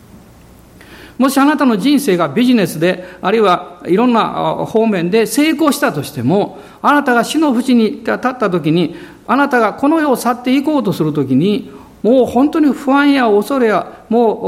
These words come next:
お、良心が苛まされるようなそういう罪意識を持ったと、いたとしたら、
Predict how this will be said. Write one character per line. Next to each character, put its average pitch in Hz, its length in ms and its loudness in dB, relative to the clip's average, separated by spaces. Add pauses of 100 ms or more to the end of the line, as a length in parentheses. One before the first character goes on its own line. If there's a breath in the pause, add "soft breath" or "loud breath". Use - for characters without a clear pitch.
(260)
お、 - 20 0
良 240 300 2
心 202 200 -4
が 185 120 0
苛 247 400 -2
ま 233 100 0
さ 233 140 -2
れ 208 100 2
る 208 80 -2
よ 202 140 2
う - 20 0
な 165 140 0
そ 208 160 0
う 208 60 2
い 220 40 0
う 202 80 0
罪 202 240 -2
意 214 60 0
識 175 180 -4
を 147 40 0
持 139 140 -2
っ 143 40 -6
た 170 120 -2
と、 135 120 -4
い - 400 -8
た 151 120 -2
と 127 120 -6
し - 80 -12
た 104 80 -12
ら、 - 160 -18